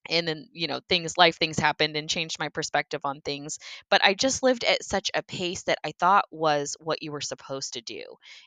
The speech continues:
It, in my opinion, was kind of the norm. It was encouraged everywhere I looked online from people I really respected. It's how they were doing things, so I thought it must be right,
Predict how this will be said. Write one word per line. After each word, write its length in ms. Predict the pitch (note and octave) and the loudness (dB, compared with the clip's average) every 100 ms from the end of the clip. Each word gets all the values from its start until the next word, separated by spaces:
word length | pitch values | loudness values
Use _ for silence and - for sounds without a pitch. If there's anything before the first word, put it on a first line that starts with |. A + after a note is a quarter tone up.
| _ | _
It, 200 | F3+ F3 - | -2 -2 -2
in 220 | E3 D#3 | -6 -4
my 220 | D3 D3 | -2 0
opinion, 460 | G#3 G#3 D#3 D#3 D#3 | 0 -2 -6 -8 -6
was 160 | C#3+ - | -8 -8
kind 260 | - F#3+ | -6 -6
of 80 | F4 | -4
the 100 | D3 | -8
norm. 460 | C#3 F3 D#3 C3 C#3+ | -4 -2 -2 -4 -6
It 100 | C#3 | -4
was 160 | D3+ | -6
encouraged 640 | D3+ - F3 F#3 F3 - - | -8 0 4 4 2 -2 0
everywhere 380 | E3+ F#3+ D#3+ C#3+ | 0 2 2 2
I 120 | C3+ | 0
looked 240 | C#3 - | -4 -6
online 520 | B2 B2+ A#2+ C3+ G3 | -8 -6 -6 -6 -6
from 160 | G#3+ E3 | -8 -8
people 240 | A3+ G#3+ | -8 0
I 80 | F3+ | 2
really 320 | D#3 F3+ G#3 | 2 0 0
respected. 540 | E3+ D3+ - C#3+ A3+ A#3 | -2 -4 -4 -4 -4 -6
It's 120 | - | -6
how 120 | C#3+ | -8
they 140 | D#3 E3 | -8 -6
were 100 | G3 | -4
doing 240 | G#3 G#3 | -6 -6
things, 320 | G#3 A3 A#3 | -6 -8 -6
so 100 | - | -4
I 60 | C#3+ | -4
thought 200 | - D3+ | -2 -2
it 60 | - | -4
must 300 | - - - | -12 -10 -8
be 120 | G3 | -4
right, 320 | G#3 A#3 C4 | 0 2 2